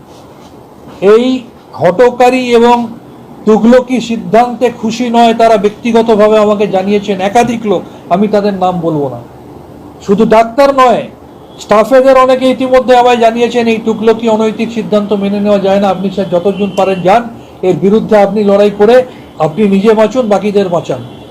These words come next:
অনেক স্টাফ বলেছে, আজকের মিটিংয়ে থাকা অনেক ডাক্তার সদস্য বলেছে, আমি তাদের নাম বলবো না।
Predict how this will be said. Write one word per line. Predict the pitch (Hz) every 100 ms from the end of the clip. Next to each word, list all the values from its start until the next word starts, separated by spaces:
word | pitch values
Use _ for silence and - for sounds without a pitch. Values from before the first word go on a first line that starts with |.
| - -
অনেক | 180 220
স্টাফ | - 208 247
বলেছে, | 214 262 262 - 269 269 - -
আজকের | 160 180 - 254 247
মিটিংয়ে | 233 233 233 233
থাকা | 233 196 220
অনেক | 202 202 175
ডাক্তার | 175 180 - 208
সদস্য | - 180 196 214
বলেছে, | 175 175 175 170
আমি | 170
তাদের | 170 170 156
নাম | 156 147
বলবো | 143 127
না। | 117 117